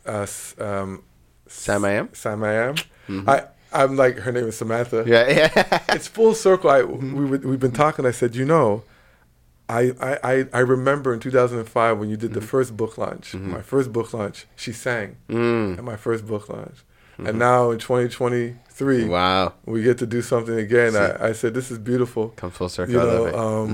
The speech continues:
Speaker 2: Mm-hmm.
Speaker 1: and so she's gonna be doing, uh, a workshop on voice.
Speaker 2: Okay.
Speaker 1: So for people like myself that love to sing but can't,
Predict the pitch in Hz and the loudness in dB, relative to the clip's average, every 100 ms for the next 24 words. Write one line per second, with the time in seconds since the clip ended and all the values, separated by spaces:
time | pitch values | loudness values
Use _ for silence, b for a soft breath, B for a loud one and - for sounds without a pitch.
0 | 107 110 123 117 131 117 113 B B - | -4 -6 -8 0 4 6 4 B B -10
1 | 156 160 151 127 147 143 135 - _ - | -4 -2 -2 -2 2 2 0 -8 _ -6
2 | 113 110 107 107 110 127 131 113 107 101 | -2 0 0 0 0 0 0 -2 -6 -4
3 | 123 135 104 104 - 92 104 - _ - | 0 0 0 -4 -12 -10 -8 -10 _ -2
4 | 123 123 151 143 131 123 117 139 123 113 | -2 0 4 6 6 4 6 6 6 4
5 | 127 127 123 - 143 135 107 - 131 | 4 4 0 0 0 2 -2 0 0